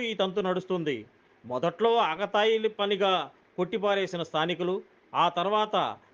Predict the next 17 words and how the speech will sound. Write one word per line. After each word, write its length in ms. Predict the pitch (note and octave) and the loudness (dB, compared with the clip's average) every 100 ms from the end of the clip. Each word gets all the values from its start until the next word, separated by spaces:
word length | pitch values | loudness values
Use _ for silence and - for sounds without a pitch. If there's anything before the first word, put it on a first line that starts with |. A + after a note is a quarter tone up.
| - C3 | -8 -4
నిమ్మకాయలు, 640 | F#3+ G#3+ G#3 G3 F#3 F#3 F#3 F#3 | 0 0 2 2 2 2 0 -2
పసుపు, 420 | F#3 F#3+ F3+ F#3 F3+ | -4 -4 -6 -4 -2
కుంకుమ 360 | F#3+ F#3 G#3 G3 F#3 D#3 | -6 -4 -2 2 2 2
అనవాళ్లు 400 | F#3 G3 G#3+ B3 A#3 | 0 2 0 2 2
కూడా 160 | A3+ G#3+ | 2 0
కనిపించడంతో 640 | G3 F#3 - F3 E3+ E3+ D#3 - - _ G#2 | -2 -2 -4 -4 -2 0 -2 -4 -18 _ -6
భయంతో 380 | C#3 E3+ G3+ G#3 F#3+ C#3 | 2 2 2 0 0 0
వణికిపోవడం 540 | E3 A#3 G#3+ A3 G3 | 0 0 0 0 0
మొదలుపెట్టారు. 600 | F3+ E3+ D#3+ D3+ D3 C3+ A2 - _ _ _ | 0 0 0 0 -2 -2 -6 -16 _ _ _
చేతబడి 480 | D#3+ F3 A3 A3 G#3+ | 0 2 2 2 2
చేస్తున్నారనే 600 | A3 A3 G3+ G#3 G#3 G3+ F#3+ | 0 0 -4 -2 0 -2 0
నమ్మకం 300 | F3 G3 G#3+ F#3+ | 0 0 -2 -2
ప్రబలిపోయింది. 640 | F3 G3+ C4 A#3+ G#3 D3+ A2+ - _ _ A2+ | 0 0 2 2 2 -2 -12 -18 _ _ 2
దీంతో 280 | F#3+ F#3+ G3+ F#3 | 2 2 -2 0
ప్రతిరోజు 460 | F#3 G3 G#3 A3+ A#3 | 0 2 2 2 0
తెల్లవారగానే 720 | G3+ G3 G#3+ A3 G#3+ G#3+ G3 E3 - - _ | 0 2 2 2 2 0 0 -2 -4 -20 _
తమ 160 | F3+ | 0